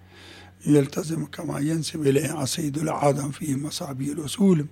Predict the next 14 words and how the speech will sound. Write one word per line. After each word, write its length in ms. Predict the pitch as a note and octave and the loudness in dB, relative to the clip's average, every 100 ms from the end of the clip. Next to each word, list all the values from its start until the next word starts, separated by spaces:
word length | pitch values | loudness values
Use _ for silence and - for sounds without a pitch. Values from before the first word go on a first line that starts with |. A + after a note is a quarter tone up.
| - - - - - - | -12 -20 -20 -20 -20 -6
أن 380 | D3+ D#3 C#3+ C3+ | -2 2 2 2
يقول 300 | D3 E3+ D#3+ | 2 2 2
لا 200 | D#3+ E3+ | 0 0
يشترط 480 | D3+ - E3+ D#3+ A3 | -4 -6 -8 -10 -12
في 260 | D3 - | -8 -2
وجود، 360 | C#3 B2+ F3 F#3 - - | -2 -2 -8 -10 -4 2
وجود 380 | C#3 D3 E3 C3+ | 4 6 2 2
جامع. 400 | - C3+ C3 - - _ _ _ - _ - - - - - - _ - _ | -2 -2 -4 -8 -16 _ _ _ -20 _ -20 -20 -20 -20 -20 -20 _ -20 _
كيف 240 | - G3+ F3+ | 4 4 6
ما 120 | F#3+ | 2
كان 300 | F#3+ A3+ F#3+ | 4 4 6
نجي 220 | G3 E3 | 6 2
في 160 | - G3 | -2 -4
خدمة 380 | - D3 D#3 | 0 0 0